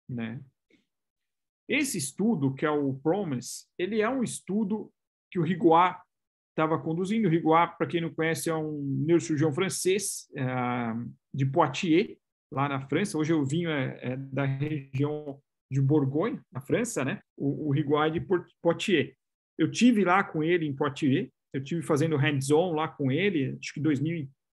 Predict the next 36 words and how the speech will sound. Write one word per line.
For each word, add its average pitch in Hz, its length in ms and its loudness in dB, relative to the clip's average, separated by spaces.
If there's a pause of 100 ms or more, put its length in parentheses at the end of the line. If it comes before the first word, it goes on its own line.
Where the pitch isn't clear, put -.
(180)
quatorze 165 600 4
ou 147 60 -2
dois 143 140 0
mil 156 140 -2
e 139 100 -4
treze, 143 440 2
algo 143 200 -2
assim. 180 320 -6 (680)
E 143 560 2 (160)
um 160 120 -2
neurocirurgião 185 640 2
habilidoso 196 680 2
que - 140 -8
usa 170 220 0
muito 160 240 0
eletrodo 185 320 2
em 165 60 -6
placa, 175 440 0
tem, 175 300 -4
assim 170 360 -8
como 170 360 -2
eu 170 200 2
uso, 165 300 -2
ele 160 180 -4
usa, 170 460 -2 (500)
ah, 147 200 -4
acessos 185 480 0
pouco 240 380 6
invasivos 165 500 0
pra 156 140 -2
implante 160 280 -2
de 165 60 -2
eletrodo 160 300 -4
em 220 60 -6
placa, 202 480 -2 (840)
e 214 500 -2